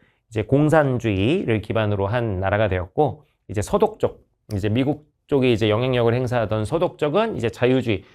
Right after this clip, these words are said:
자본주의의 영향력이 이제 강해서 그 공산주의와 자본주의의 대립으로 인해서 분단된 것이죠.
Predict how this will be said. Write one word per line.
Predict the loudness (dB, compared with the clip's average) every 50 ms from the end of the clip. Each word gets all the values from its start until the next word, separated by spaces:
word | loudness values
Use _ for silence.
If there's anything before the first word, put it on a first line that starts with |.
| _ _
자본주의의 | _ -2 0 2 2 2 2 0 0 2 2 4
영향력이 | 2 2 0 0 0 0 0 0 -2
이제 | -2 -4 -6 -6 -8 -8 _ _ _ _ _ _
강해서 | -2 -2 0 0 0 -2 -2 -2 -2 -2 -4 -6 -6
그 | -6 -2
공산주의와 | 0 2 2 4 4 2 2 2 0 0 0 2 2 4 4 2 2 0
자본주의의 | 0 0 0 0 0 0 0 0 0 2
대립으로 | 2 2 2 2 0 0 0 -2 -2
인해서 | -2 -2 -4 -4 0 0 0 0 0
분단된 | -2 -2 0 0 0 0 0 0 0 -2
것이죠. | -4 -6 -8 -10 -12 -18 -20